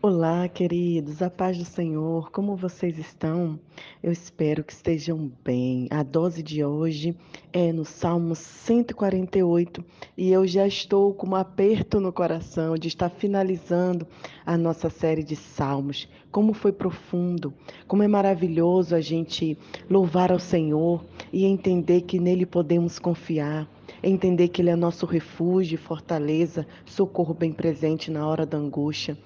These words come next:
entender que o Senhor está conosco,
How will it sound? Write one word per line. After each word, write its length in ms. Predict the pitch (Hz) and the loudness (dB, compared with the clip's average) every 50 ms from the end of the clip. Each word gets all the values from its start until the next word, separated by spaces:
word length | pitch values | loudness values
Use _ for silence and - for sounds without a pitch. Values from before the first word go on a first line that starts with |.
| - - - - 170 - | -18 -18 -18 -12 -4 0
entender 720 | 180 190 190 185 196 185 180 170 170 180 190 202 202 190 - - - - - _ - | 2 2 2 2 2 2 2 2 4 4 4 4 2 0 -6 -16 -20 -20 -20 _ 0
que 100 | - 196 | 2 2
o 80 | 185 | 2
Senhor 420 | 180 - - 185 170 170 170 180 190 | 0 0 0 0 2 2 2 2 0
está 280 | 190 - - 208 190 | 0 0 -4 -4 -4
conosco, 760 | - - 185 175 170 165 165 175 185 196 - - - - 147 | -2 -2 -2 0 0 0 0 -2 -2 -4 -6 -8 -12 -12 -12